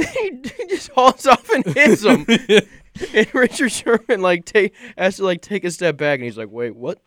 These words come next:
Speaker 2: Yeah, and they had,
Speaker 1: Whoa.
Speaker 2: they had to get separated.
Speaker 1: Yeah, and then this game, he just, yeah, wasn't having it.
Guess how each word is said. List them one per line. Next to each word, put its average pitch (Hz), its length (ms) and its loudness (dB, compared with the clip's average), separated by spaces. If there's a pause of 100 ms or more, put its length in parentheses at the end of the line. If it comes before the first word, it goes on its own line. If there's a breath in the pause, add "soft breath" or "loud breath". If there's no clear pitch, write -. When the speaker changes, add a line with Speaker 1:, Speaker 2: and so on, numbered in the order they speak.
(120)
Speaker 2:
Yeah, 110 260 -14
and 127 80 -12
they 156 60 -4
had, 226 100 -12
Speaker 1:
Whoa. 208 300 0
Speaker 2:
they 151 60 0
had 131 80 0
to 127 40 -4
get 117 140 -8
separated. 104 720 -12
Speaker 1:
Yeah, 135 480 -2
and 147 180 -6
then 156 320 -4
this 160 220 -8
game, 190 400 -4 (100)
he 156 160 -10
just, 139 340 -12
yeah, 139 200 -6
wasn't 123 420 -6
having 139 400 -8
it. 151 180 -6